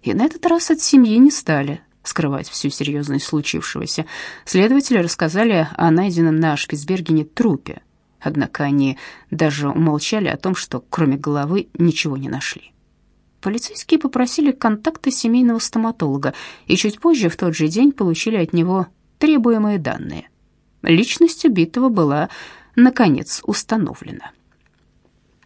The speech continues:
Когда он начал снимать...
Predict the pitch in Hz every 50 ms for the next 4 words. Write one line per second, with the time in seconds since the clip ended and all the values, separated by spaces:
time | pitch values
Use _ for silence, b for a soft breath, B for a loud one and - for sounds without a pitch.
0 | _ _ _ _ _ _ _ _ _ _ _ _ _ _ _ _ _ - b b
1 | b b b b b b b b b b b b b b b b b b b b
2 | b _ _ _ _ _ _ _ _ _ _ _ _ _ _ - - 220 208 220
3 | 233 226 226 226 226 220 214 - - 214 - - - - 233 226 254 277 320 320
4 | - -